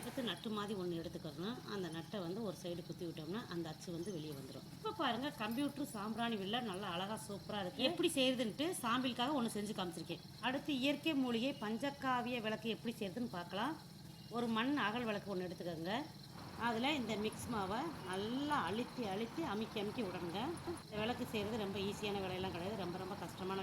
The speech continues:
வேலை தான். இந்த விளக்கு நான் செய்யறப்ப தெய்வத்தோட சில மந்திரங்கள்லாம் சொல்லிக்கிட்டே தான் நான் செய்வேன். இந்த தெய்வ சக்தி உள்ள மூலிகை விளக்கை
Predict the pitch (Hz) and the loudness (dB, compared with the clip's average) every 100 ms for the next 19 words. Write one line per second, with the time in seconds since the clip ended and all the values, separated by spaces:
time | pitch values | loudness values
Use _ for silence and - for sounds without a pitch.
0 | 175 160 160 208 269 - - 302 294 311 | 0 -2 0 0 -2 -4 -6 0 2 2
1 | 302 247 226 226 214 202 254 311 - - | 0 2 2 2 2 2 2 0 -4 -4
2 | 240 277 320 294 254 262 240 202 196 220 | 0 2 2 0 -2 -2 -2 0 0 0
3 | 254 226 247 269 214 233 240 240 240 262 | 0 0 -2 -2 -2 -2 -2 -2 -2 -2
4 | - 180 175 170 - 339 349 285 294 320 | -2 -2 -2 -2 -2 0 4 4 6 4
5 | 269 233 262 233 214 233 262 - 214 233 | 0 -2 0 2 2 2 2 -2 -2 4
6 | 311 311 262 208 202 | 6 6 4 2 0